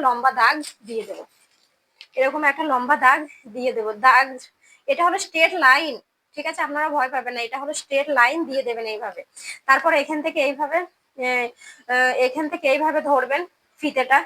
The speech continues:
ফিতেটা এইভাবে ধরে দেখবেন কার কত ছাতি হচ্ছে আর কি। তো ছাতি যেহেতু এখানে ছত্রিশ আছে, তাহলে একের চার, মানে চার দিয়ে ভাগ করতে হবে, চার দিয়ে ভাগ করতে হবে। তাহলে এখানে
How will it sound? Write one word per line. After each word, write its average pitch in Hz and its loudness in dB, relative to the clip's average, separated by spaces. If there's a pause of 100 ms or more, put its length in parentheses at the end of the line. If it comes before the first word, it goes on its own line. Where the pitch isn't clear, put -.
ফিতেটা 285 -4
এইভাবে 285 0
ধরে 254 0 (100)
দেখবেন 240 -4
কার 247 6
কত 247 -6 (120)
ছাতি 247 -6
হচ্ছে 208 -14
আর - -20
কি। 165 -18 (440)
তো - -4 (100)
ছাতি 302 2
যেহেতু 302 -2
এখানে 285 -8 (100)
ছত্রিশ 294 -4 (100)
আছে, 269 -4 (180)
তাহলে 277 4 (100)
একের 285 -2
চার, 226 4 (100)
মানে 240 -6 (120)
চার 254 8 (100)
দিয়ে 302 -2
ভাগ 262 4 (120)
করতে 254 -2
হবে, 202 -4 (1400)
চার 285 10 (100)
দিয়ে 339 -4
ভাগ 311 4 (100)
করতে 339 -2 (100)
হবে। 247 0 (220)
তাহলে 285 -2
এখানে 320 -6